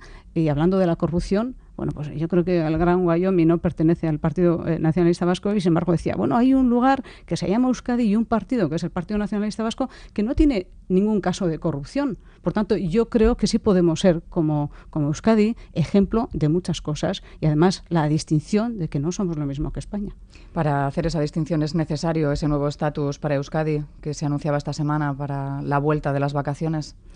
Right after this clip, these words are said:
Speaker 1: Hombre, nosotros ya tenemos un modelo económico, un modelo de desarrollo social que se distingue del, del Estado español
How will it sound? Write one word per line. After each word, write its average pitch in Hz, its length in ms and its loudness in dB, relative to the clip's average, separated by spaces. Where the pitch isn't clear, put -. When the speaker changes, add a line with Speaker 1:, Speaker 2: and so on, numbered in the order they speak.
Speaker 1:
Hombre, 170 220 4
nosotros 185 320 4
ya 220 120 6
tenemos 202 340 4
un 190 220 6
modelo 175 360 6
económico, 185 640 2
un 196 180 0
modelo 156 440 0
de 143 100 -2
desarrollo 151 540 -2
social 165 520 0
que 165 140 -2
se 175 160 0
distingue 165 500 0
del, 143 200 -2
del 147 200 -2
Estado 147 240 -6
español 156 480 0